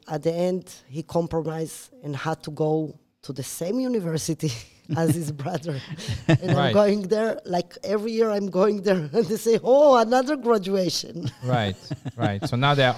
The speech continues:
Speaker 3: all off, the youngest one in university. And
Speaker 1: Yeah.
Speaker 3: just to make it just a little bit longer, how,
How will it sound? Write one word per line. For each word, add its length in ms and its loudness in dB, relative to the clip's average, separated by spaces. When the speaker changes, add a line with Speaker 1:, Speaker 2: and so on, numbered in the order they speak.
Speaker 3:
all 120 6
off, 260 -2
the 160 -2
youngest 280 -4
one 240 -2
in 60 0
university. 720 -2
And 160 0
Speaker 1:
Yeah. 220 -2
Speaker 3:
just 160 2
to 40 -2
make 160 0
it 80 -4
just 260 2
a 40 -4
little 240 -2
bit 100 -10
longer, 440 0
how, 500 0